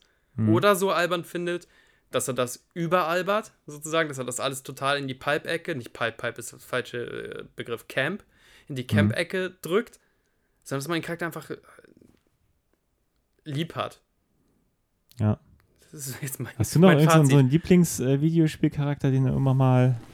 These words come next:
Speaker 1: noch mal wiedersehen möchtest?
Speaker 2: Mega Man. Ich hab mal meinem, meinem, äh,
Speaker 1: Ja.
Speaker 2: Co-Schreiber Nick, äh, ein Konzept tatsächlich geschrieben, ähm, für ein Mega Man Prequel.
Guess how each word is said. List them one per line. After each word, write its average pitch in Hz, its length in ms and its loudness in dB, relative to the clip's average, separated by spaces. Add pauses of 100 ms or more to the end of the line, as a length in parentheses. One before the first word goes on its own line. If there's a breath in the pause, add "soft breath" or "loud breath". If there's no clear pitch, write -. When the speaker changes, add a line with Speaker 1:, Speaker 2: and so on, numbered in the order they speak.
(600 loud breath)
Speaker 1:
noch 131 120 4
mal 131 180 6
wiedersehen 127 380 4
möchtest? 127 440 0 (140)
Speaker 2:
Mega 156 260 2
Man. 113 260 -6 (520)
Ich 139 160 -4
hab 180 120 0
mal 151 400 0
meinem, 139 420 -6
meinem, 127 340 -8
äh, 120 200 -10
Speaker 1:
Ja. 120 160 2
Speaker 2:
Co-Schreiber 165 960 0
Nick, 160 340 -6 (500 soft breath)
äh, 147 360 -4 (100)
ein - 240 -12
Konzept - 440 -2
tatsächlich 131 420 -2
geschrieben, 151 560 -8 (680 soft breath)
ähm, 143 580 -2
für 175 720 -2 (160)
ein 151 180 -2
Mega 170 280 2
Man 147 360 -4
Prequel. 185 720 -6